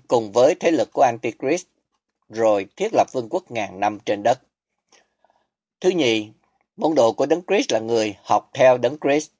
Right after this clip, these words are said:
tức là sống thánh khiết, vâng giữ mười điều răn của Đức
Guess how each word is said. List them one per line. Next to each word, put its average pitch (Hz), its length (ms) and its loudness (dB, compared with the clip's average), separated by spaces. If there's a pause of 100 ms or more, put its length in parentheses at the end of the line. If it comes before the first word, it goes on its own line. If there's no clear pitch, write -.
(1160)
tức 214 120 -4
là 120 220 6
sống 165 380 2
thánh 196 180 -6
khiết, 202 320 -4
vâng 135 280 0
giữ 110 200 -6
mười 117 280 -2
điều 110 140 -2
răn 135 200 2
của 127 100 -6
Đức 160 100 -2